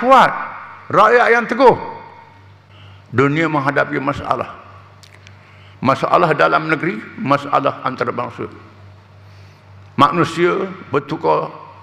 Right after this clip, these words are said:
bertukar bimba antara hak asasi manusia, hak asasi binatang. Dah jadi punah,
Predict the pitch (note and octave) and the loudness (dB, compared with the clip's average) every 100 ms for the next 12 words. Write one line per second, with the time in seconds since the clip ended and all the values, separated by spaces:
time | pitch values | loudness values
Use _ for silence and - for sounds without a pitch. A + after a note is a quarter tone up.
0 | - - - - - - - - D3 - | -20 -20 -20 -20 -20 -20 -14 -2 -2 -2
1 | E3 E3+ D3 F3+ F3+ D#3+ C#3+ - F3 C#3+ | 0 2 4 4 6 6 6 2 0 0
2 | C#3 B2+ - - - - - - - - | 2 -2 -4 -12 -20 -20 -20 -20 -20 -20
3 | - - D3+ D3+ - D#3 D#3+ C#3+ D#3 F3 | -2 2 4 2 0 -2 0 0 -2 -2
4 | - - - D#3 C3+ B2 G#2 F2 - - | -2 -4 -6 -6 -4 -4 -4 -6 -12 -20
5 | - - - - - - - - - - | -20 -20 -20 -20 -20 -20 -20 -20 -20 -20
6 | - B2 B2 C3 G#2+ B2 D3+ C3+ - | -2 2 2 0 -2 -2 2 0 -2